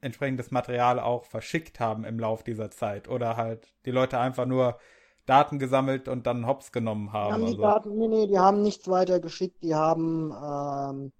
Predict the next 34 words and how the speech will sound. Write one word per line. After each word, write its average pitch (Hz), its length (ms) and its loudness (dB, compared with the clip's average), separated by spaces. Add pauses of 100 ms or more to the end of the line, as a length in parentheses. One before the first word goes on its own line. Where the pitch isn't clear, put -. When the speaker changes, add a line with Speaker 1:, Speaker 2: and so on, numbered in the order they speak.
(140)
Speaker 2:
wie 170 140 -10
gesagt, 190 340 4
das, 165 160 -2
das 156 200 -4
Vertrauen 190 640 6
war 190 140 8
ja 208 180 6
schon, 202 260 0
wenn 180 140 -2
sie 170 100 2
einen 175 220 0
hops 214 220 -2
genommen 202 340 -4
haben 202 200 0
und 180 140 -4
der 180 180 2
hatte 185 180 0
sich 180 160 -16
schon 165 400 -6
als 156 520 -2
vertrauenswürdig 180 1700 -2
erwiesen, 170 500 -8
sag 156 180 -6
ich 180 120 -12
mal 160 160 -6
so, 170 260 -4
wurde 165 200 -4
einfach 160 320 -6
nur 170 200 -8
sein 160 320 -2
Account 170 640 -6 (320)
von 165 220 -6
einem, 151 420 -8
äh, 143 300 -2